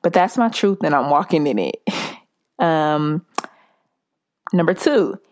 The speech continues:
it's a lie. My son eats solids. He eats big meals. He eats little meals,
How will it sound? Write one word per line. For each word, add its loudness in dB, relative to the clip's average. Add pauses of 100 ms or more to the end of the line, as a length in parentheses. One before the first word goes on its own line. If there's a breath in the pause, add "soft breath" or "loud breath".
(300 soft breath)
it's 2
a 4
lie. 2 (120 loud breath)
My 2
son 0
eats -2
solids. -2
He -4
eats -4
big -2
meals. 0
He -2
eats -4
little 2
meals, 0